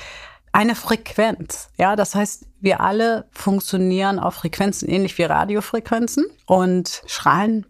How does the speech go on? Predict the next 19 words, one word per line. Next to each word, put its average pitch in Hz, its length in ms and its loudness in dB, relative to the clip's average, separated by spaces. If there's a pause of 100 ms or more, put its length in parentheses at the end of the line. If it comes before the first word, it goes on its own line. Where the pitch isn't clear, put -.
etwas - 340 -6
nach - 160 2
außen - 400 -4
aus. - 300 -10 (380)
Und 170 160 4
je 170 100 2
nachdem, 160 380 0
was 151 220 -2
wir 156 80 -6
jetzt - 160 -8
ausstrahlen, 180 580 0
ob - 220 -14
wir 127 180 -6 (260)
Positivität 190 920 0
ausstrahlen, 160 600 0 (440)
Negativität, 180 1040 0 (260)
Gleichgültigkeit, 180 1120 -2 (400)
ziehen 202 440 0
wir 165 420 0